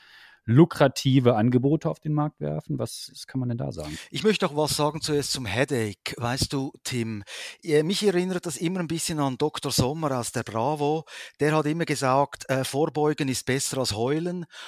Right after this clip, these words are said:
Speaker 2: Und das gilt hier eben auch. Mach am Anfang deine Aufgaben, weil dann hast du wirklich eine sorgenfreie Zeit im Sommer. Äh, Versicherung ist nicht das Lieblingsthema der meisten Menschen, aber es lohnt sich hier einfach. Zu den
Speaker 1: Ja.
Speaker 2: Preisen ist es natürlich so,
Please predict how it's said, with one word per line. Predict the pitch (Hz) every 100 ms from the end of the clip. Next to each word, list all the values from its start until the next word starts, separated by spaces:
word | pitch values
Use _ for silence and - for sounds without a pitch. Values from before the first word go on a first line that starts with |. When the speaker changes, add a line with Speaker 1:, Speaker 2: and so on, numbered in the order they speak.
| -
Speaker 2:
Und | - 135 -
das | -
gilt | 170 175 -
hier | 165 180
eben | 160 156 151
auch. | 139 165 139 - _ -
Mach | 135 170 -
am | 170
Anfang | 147 160 - 156 143
deine | 135 135 127
Aufgaben, | 147 156 - 147 147 147 - -
weil | 131
dann | 131
hast | 147 -
du | 123
wirklich | 127 - 127
eine | 127
sorgenfreie | 117 120 135 - 117 110 110
Zeit | - 104 120 -
im | 117
Sommer. | - 104 110 107 - - - -
Äh, | 110 110
Versicherung | 107 - 165 - 151 143 139
ist | 127 131
nicht | 151 -
das | 131 -
Lieblingsthema | 135 147 143 - 127 127 127
der | 117
meisten | 113 120 - 120
Menschen, | 110 123 -
aber | 104 -
es | 117
lohnt | 107 104 113
sich | -
hier | - 110 92 -
einfach. | 87 90 82 80 - - -
Zu | - 143
den | 135 -
Speaker 1:
Ja. | -
Speaker 2:
Preisen | 117 135 92 104 90 - - - -
ist | - 143
es | 135
natürlich | 131 - 143 143 -
so, | 139 147 156